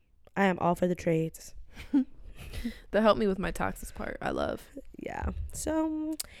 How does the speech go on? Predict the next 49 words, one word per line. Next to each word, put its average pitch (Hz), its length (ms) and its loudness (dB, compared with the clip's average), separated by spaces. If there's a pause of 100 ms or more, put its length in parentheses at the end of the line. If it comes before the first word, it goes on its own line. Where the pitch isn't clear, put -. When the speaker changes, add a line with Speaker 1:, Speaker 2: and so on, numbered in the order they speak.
(240)
Speaker 1:
anything 302 360 4
you 277 80 2
got 285 180 4
to - 120 -2
offer 330 420 0
and 226 140 -2
your 220 100 -2
girl 226 240 0
needs 294 200 0
some 190 200 4
lashes 349 640 2
or 190 320 6
your 175 220 6
man 226 240 6
needs 311 160 0
some 320 120 4
lashes, 320 440 -4
let 185 260 2
me 262 80 4
know. 220 240 0 (540)
Speaker 2:
Have 247 140 6
you 269 60 6
done 240 160 6
a 254 40 2
guy's 269 180 4
lashes 277 320 -2
before? 294 320 -6 (320)
Speaker 1:
Um, 208 240 8
I 196 100 4
have. 185 640 2
Speaker 2:
You 240 80 -2
have? 233 320 -6
Speaker 1:
Yeah. 175 440 6 (520)
Oh, 190 160 10
he 190 160 6
loved 170 600 6
them. 160 280 0
Speaker 2:
Did 196 140 6
he? 226 80 6
<laughs> 185 260 4
Speaker 1:
Yeah, 180 320 6
he, 190 160 -2
he 190 180 -2
loved 175 520 0
them. - 280 -2
They 185 100 2
were 185 100 2
super - 280 -8
cute. - 300 -10